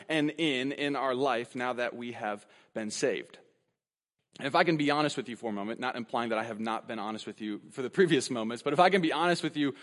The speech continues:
for a moment, when I came to this point of the sermon, I really struggled with how to communicate this.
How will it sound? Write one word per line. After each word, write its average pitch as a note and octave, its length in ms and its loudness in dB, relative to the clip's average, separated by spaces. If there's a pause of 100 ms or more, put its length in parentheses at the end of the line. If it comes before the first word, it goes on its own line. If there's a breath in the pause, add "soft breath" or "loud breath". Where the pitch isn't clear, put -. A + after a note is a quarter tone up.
(340 loud breath)
for D#3+ 240 4
a C#3+ 80 4
moment, C#3 420 2 (200)
when D#3+ 140 2
I D#3+ 60 4
came A#3 280 2
to B3+ 60 0
this A3 120 6
point F3 180 0
of D3+ 80 2
the - 40 -6
sermon, D3 240 2
I - 80 0
really F#3 300 6
struggled D#3+ 360 2
with C#3 120 2
how D3+ 140 0
to C#3+ 80 2
communicate B2 720 -6
this. - 360 -14